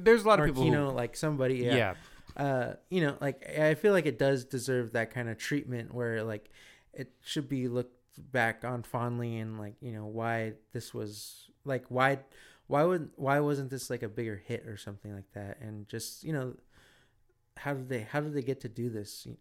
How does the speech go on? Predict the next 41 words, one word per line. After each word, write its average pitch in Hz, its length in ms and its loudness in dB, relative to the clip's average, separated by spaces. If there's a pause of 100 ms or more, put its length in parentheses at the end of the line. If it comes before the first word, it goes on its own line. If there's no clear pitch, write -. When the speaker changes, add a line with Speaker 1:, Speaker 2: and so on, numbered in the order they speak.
(200)
Speaker 2:
movie? 123 460 -6
Like, 110 160 -12 (420)
Speaker 1:
Yeah, 139 240 4
like, 120 280 4
Speaker 2:
at - 40 -8
this 107 80 -4
Speaker 1:
why, 147 360 6
Speaker 2:
time. 104 140 -8
Speaker 1:
like, 135 160 -2
how 147 280 2
is 190 140 2
there 170 120 4
not 117 400 2
a - 40 -2
Monster 113 420 -2
Speaker 2:
I - 20 4
feel 151 220 8
Speaker 1:
Squad 135 100 10
Speaker 2:
like 139 140 6
maybe 165 140 6
Speaker 1:
sequel? 123 520 4
Speaker 2:
I, 139 140 -2 (180)
yeah, 147 340 4
that 135 220 0
too. 165 240 0
And 139 100 0
I 131 60 0
feel 156 220 0
like 135 260 -2
maybe 160 440 -2
it 127 120 -6
just - 220 -8
came 127 180 -6
out 117 180 -6
a 117 40 -4
little 117 320 -4
too 117 440 -8
late 113 300 -6
in 113 140 -10
the 107 80 -12
eighties. 107 560 -14